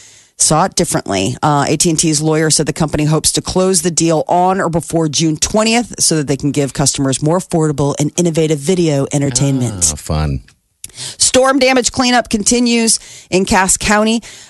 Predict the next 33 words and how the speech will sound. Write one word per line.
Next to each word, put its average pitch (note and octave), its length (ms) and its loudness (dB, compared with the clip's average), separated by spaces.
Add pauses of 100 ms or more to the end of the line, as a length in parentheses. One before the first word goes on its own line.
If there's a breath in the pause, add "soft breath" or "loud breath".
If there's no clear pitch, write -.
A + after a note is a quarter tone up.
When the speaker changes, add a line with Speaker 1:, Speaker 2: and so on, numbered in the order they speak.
Speaker 1:
Uh, D#3+ 200 2
we E3+ 80 2
got F3+ 180 2
word F3+ 220 0
from F3+ 120 0
the E3 80 2
National E3 460 2
Weather E3+ 300 2
Service D3+ 600 0
that D3 280 0
several F3+ 420 2
tornadoes D3 640 0
touched - 300 -2
down C#3+ 300 2
in C#3 80 0
the C3+ 100 2
Omaha C#3 420 0
area C#3+ 340 2
during C#3+ 300 0
those, C3+ 340 0
uh, C3 140 0
big D3 240 -2
storms D3 520 0
on C3+ 260 0
Monday. C#3+ 640 0 (120)
Speaker 2:
Yeah, D3+ 180 0
they're C#3 60 0
Speaker 1:
Officials D#3+ 300 2
Speaker 2:
saying D3+ 120 2
Speaker 1:
announced - 380 -2
Speaker 2:
three D3+ 480 0
of A2 160 0
'em D#2 400 -2